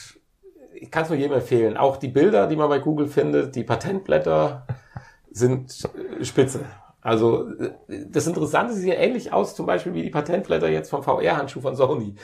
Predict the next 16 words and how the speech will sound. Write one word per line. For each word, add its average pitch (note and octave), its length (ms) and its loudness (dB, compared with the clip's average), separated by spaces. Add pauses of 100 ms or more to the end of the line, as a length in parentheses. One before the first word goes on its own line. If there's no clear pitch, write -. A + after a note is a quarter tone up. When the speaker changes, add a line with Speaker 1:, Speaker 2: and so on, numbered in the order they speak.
(140)
Speaker 2:
Ja. C#3 140 -2
Speaker 1:
Also B2+ 200 4
von C3+ 140 2
der C3 140 4
Art D3+ 180 2
her, A2+ 140 0
von A#2 80 -4
der A2 100 0
Darstellung C3 500 0
der A2 120 2
Bilder. A#2+ 400 2
Speaker 2:
<laughs> - 20 -10
Speaker 1:
Ist - 340 -8
also E3+ 200 -4
schon F3+ 260 -2
cool, B2 180 4